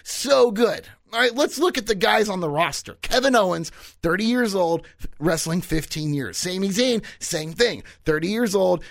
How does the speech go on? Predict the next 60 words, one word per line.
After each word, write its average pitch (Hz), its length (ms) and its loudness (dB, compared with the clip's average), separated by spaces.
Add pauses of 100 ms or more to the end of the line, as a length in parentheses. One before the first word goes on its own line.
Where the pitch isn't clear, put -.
fifteen 180 420 0
years 170 220 2
in 175 40 -6
the 180 80 2
business. 143 540 -4
Owen 202 260 2
and 202 120 2
Zayn 226 320 2
traveled 196 340 0
the 214 60 6
world 262 260 4
together 180 340 0
even 208 200 -2
before 269 340 2
W 147 320 0
W 107 320 -8
E. 92 100 -12 (200)
Adrian 220 440 0
Neville, 226 400 4 (140)
thirty 220 320 4
years 226 300 2
old, 180 320 2 (160)
and 180 120 2
has 170 200 2
been 180 240 0
going 185 300 2
for 170 120 0
eleven 185 400 2
years. 151 320 -2
And 165 160 0
with 165 140 -4
the 170 60 0
way 214 140 2
he 233 140 -2
wrestles, 226 520 0
how 247 140 6
much 302 220 0
longer 240 300 0
does 220 140 -4
he 196 100 -8
have? 208 320 4
He's 190 180 -2
in 180 140 -2
great 302 340 2
shape 254 320 0
and 170 100 -2
probably 226 500 2
the 175 100 0
most 185 260 0
fun 240 300 2
guy 190 180 4
to 170 80 2
watch 185 360 2
on 156 100 0
the 135 80 -6
main 170 240 0
roster, 165 440 2
roster 180 400 -2
right 139 220 -4
now. 127 300 -4